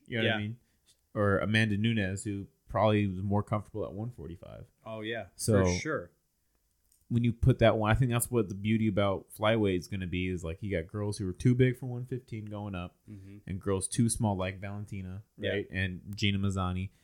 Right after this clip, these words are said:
Speaker 1: coming down to one twenty-five and fighting at, like, "Okay, here we go. I'm not
Speaker 2: Yeah.
Speaker 1: being towered over by some fucking monster."
Speaker 2: Yeah. Oh, yeah. Because, I mean, what, Holly Holm is five nine or something, five eight, five nine. And, and she's gonna fight a five-foot-one fucking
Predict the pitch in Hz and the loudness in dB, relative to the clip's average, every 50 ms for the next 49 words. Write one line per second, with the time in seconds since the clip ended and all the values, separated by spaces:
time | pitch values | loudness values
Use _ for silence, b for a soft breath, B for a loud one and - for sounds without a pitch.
0 | b b b b - 120 113 110 101 98 98 98 98 92 92 98 98 98 - - | b b b b -4 -2 -2 -2 -2 -4 -6 -6 -6 -8 -8 -8 -10 -10 -10 -10
1 | 98 92 90 - 92 90 90 87 87 87 - - 95 90 90 95 92 87 87 - | -10 -10 -10 -8 -8 -6 -6 -6 -8 -4 0 4 4 6 6 6 4 4 2 0
2 | 50 - 76 73 80 73 - 98 - - 80 - 95 69 76 76 67 69 78 87 | -2 -4 -6 -6 -6 -6 -6 -8 -8 -8 -12 -14 -14 -16 -18 -18 -18 -18 -18 -16
3 | 90 85 82 82 - - _ _ - 101 110 110 98 92 95 - - - 101 101 | -16 -16 -16 -16 -18 -20 _ _ -12 -6 -4 -4 -4 -6 -6 -8 -4 -2 -2 -2
4 | 95 90 92 90 90 87 87 87 87 90 - 98 92 95 - 90 92 - 80 78 | -2 -2 -4 -6 -8 -8 -6 -6 -6 -4 -6 -6 -8 -10 -10 -12 -12 -14 -16 -18
5 | 87 90 _ _ - 104 87 90 87 87 - - - - - 110 - _ - 104 | -18 -20 _ _ -18 -16 -16 -14 -14 -14 -14 -16 -16 -18 -20 -20 -20 _ -20 -18
6 | 98 95 87 - _ _ - 107 123 127 123 117 120 117 - B B B B B | -18 -18 -18 -20 _ _ -6 -4 -2 0 0 2 2 0 0 B B B B B
7 | 160 - 170 175 151 127 - - - - 156 147 151 143 135 120 - - - 135 | 0 2 4 4 4 4 2 0 -2 -6 -6 -4 -4 -4 -4 -4 -4 -4 -2 -2
8 | 131 123 113 123 127 123 113 98 87 - - _ _ - - - - 90 87 - | -2 -4 -4 -6 -6 -6 -6 -8 -10 -12 -18 _ _ -10 -6 -6 -4 -4 -4 -6
9 | - 95 101 95 92 98 107 113 123 113 - - - 113 110 - 123 110 110 123 | -6 -6 -6 -6 -4 -2 -2 -4 -4 -6 -10 -14 -16 -14 -14 -12 -14 -14 -14 -14
10 | 117 110 - - 113 110 110 110 110 117 120 - - 117 117 110 104 107 107 117 | -14 -12 -12 -12 -12 -12 -10 -6 -6 -6 -6 -8 -10 -12 -10 -10 -10 -8 -6 -6
11 | 123 131 123 - _ _ _ - 135 131 120 123 113 131 117 - - - - 135 | -6 -8 -10 -14 _ _ _ 0 0 0 0 -2 -4 -4 -4 -2 -4 -4 -4 -4
12 | 117 117 - - 123 117 113 107 107 - - 123 110 110 110 - - - 113 113 | -4 -4 -2 0 0 2 2 0 -2 -4 0 0 0 0 0 -2 -6 -10 -10 -10
13 | 104 95 101 107 104 107 107 110 110 110 - _ _ _ _ - 110 104 104 - | -10 -10 -12 -12 -10 -10 -10 -12 -12 -14 -16 _ _ _ _ -8 -8 -8 -8 -6
14 | 110 110 107 104 101 104 101 101 101 101 101 101 | -8 -8 -6 -8 -8 -10 -10 -12 -12 -14 -16 -18